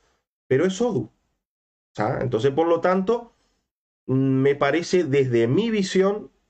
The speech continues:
no acorde para, este, preguntar, porque ahí, quiera o no, está bajando un ODU y FA. Entonces, cuando nosotros vamos con Opelé, nosotros tenemos que entender que una de las cosas que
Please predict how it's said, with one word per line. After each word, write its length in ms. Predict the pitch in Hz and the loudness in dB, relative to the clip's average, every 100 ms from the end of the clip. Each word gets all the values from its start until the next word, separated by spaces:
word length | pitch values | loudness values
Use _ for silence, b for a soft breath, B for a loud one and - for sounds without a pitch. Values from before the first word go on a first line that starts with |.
| - | -6
no 340 | 123 139 180 | -2 2 2
acorde 640 | 185 180 170 170 185 226 - b b b b _ _ _ - | 0 0 0 2 0 -2 -8 b b b b _ _ _ -2
para, 440 | 127 135 151 180 - | 0 2 0 -2 0
este, 680 | 120 123 - 117 110 110 | -2 -2 -2 0 0 0
preguntar, 640 | 110 120 117 117 117 120 - | -2 -2 0 0 0 -2 0
porque 220 | 107 113 | -2 0
ahí, 360 | 117 147 - - | 0 0 -4 -6
quiera 280 | 135 156 156 | -2 0 0
o 120 | 147 | 0
no, 300 | 147 151 185 | 0 -2 -4
está 260 | 135 127 127 | -4 -2 0
bajando 380 | 127 123 123 131 | 0 0 -2 0
un 80 | 123 | 0
ODU 380 | 120 123 131 - | 0 -2 -4 -6
y 100 | 107 | -10
FA. 300 | - - - _ _ _ _ _ _ _ _ | -8 -10 -10 _ _ _ _ _ _ _ _
Entonces, 500 | 117 110 - 98 - _ _ _ | -4 -2 -2 -4 -6 _ _ _
cuando 160 | - 101 | -4 -2
nosotros 440 | 127 131 170 180 b b b b b | 0 0 0 -2 b b b b b
vamos 600 | 98 113 131 175 202 - | -6 0 2 2 0 0
con 320 | 135 131 127 - | 0 0 -4 -2
Opelé, 800 | 113 113 120 123 156 196 214 - _ - | 0 2 0 2 2 0 0 -10 _ -4
nosotros 280 | 123 135 | 0 0
tenemos 300 | 139 143 147 | 0 0 0
que 100 | 135 | -2
entender 640 | 120 120 110 120 165 190 190 B B B B _ | -2 0 0 2 0 0 -8 B B B B _
que 160 | 117 | 0
una 280 | 113 147 185 | 2 2 2
de 80 | 175 | 2
las 120 | 147 | 0
cosas 360 | 131 160 160 143 | -2 -2 -2 -6
que 420 | - 127 143 - | -2 -2 0 -4